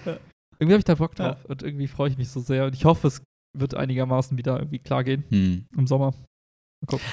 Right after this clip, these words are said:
Speaker 1: Ja, gut, so je nachdem, was du vorhast, wird das ja f-,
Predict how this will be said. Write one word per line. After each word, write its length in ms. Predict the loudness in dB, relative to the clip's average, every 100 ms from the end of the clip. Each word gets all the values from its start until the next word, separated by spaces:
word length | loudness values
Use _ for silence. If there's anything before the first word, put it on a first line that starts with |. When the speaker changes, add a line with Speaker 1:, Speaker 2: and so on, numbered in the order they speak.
| -6
Speaker 1:
Ja, 140 | 0 4
gut, 320 | 6 6 4 -16 _ _ _ _ _ -4
so 400 | 2 6 6 4
je 140 | 2
nachdem, 260 | 4 4 4
was 160 | 2
du 80 | 2
vorhast, 460 | 0 0 2 0 -2
wird 100 | -4
das 140 | 0
ja 100 | 0 0 -6 -12 -16
f-, 360 | -14 -16 -18